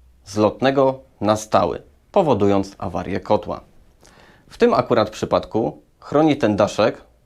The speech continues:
parasol przez ró-, różnego rodzaju zabrudzeniami, które mogą dostać się do naszego komina, do części spalinowej, jak na przykład liście czy inne zabrudzenia spadające z nieba.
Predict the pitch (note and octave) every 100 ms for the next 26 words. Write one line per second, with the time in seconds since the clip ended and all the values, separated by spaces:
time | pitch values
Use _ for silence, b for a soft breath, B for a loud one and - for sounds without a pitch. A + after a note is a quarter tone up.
0 | _ - A#2+ G#2+ F#2+ G#2+ C#3 C#3 - A#2
1 | B2 A#2+ A2+ A2+ - A2+ A#2+ A2+ B2+ C#3
2 | D#3+ C3 G2+ G#2+ A2+ G2 G#2 G2 G2+ G2
3 | G2 G#2 G2 G2 - - - G2+ G2 G2+
4 | A2 A2+ G#2 G2 - G#2 - G2 G2+ G2
5 | - G#2 B2 B B B B B - A3+
6 | A#2 F#2 - - _ _ - A#3+ F#3+ D3+
7 | - - G2+ G2+ F#2+ F#2+ - - _ _
8 | C3 B2 A#2+ - G2 F2+ - - B2 C#3+
9 | - A2+ G2+ - _ _ _ _ _ _
10 | _ A#2+ - A#2 G#2+ G2 F#2 - - F#2
11 | G2 F#2+ F#2 G2 G2 - G2 F2 F2 -
12 | F#2+ F2 D#2+ D#2